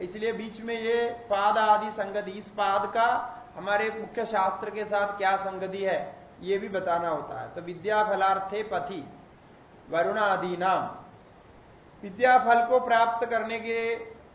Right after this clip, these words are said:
मार्ग में वरुण आदि स्थानों का सन्निवेश करेंगे तो विद्या के साथ शास्त्र का संबंध पहले से सिद्ध है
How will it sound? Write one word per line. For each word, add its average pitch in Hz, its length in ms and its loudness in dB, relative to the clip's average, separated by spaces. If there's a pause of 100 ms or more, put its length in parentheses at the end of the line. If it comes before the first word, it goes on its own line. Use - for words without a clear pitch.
(100)
मार्ग 202 360 0
में 240 500 -2
वरुण 208 260 2
आदि 220 320 2
स्थानों 220 480 0
का 226 120 0
सन्निवेश 214 500 -4
करेंगे 214 560 -2
तो 233 140 -4
विद्या 208 400 0
के 220 180 -2
साथ 208 300 4
शास्त्र 202 400 -2
का 214 140 2
संबंध 208 380 -4
पहले 202 360 0
से 208 140 -8
सिद्ध 180 280 -6
है 220 460 2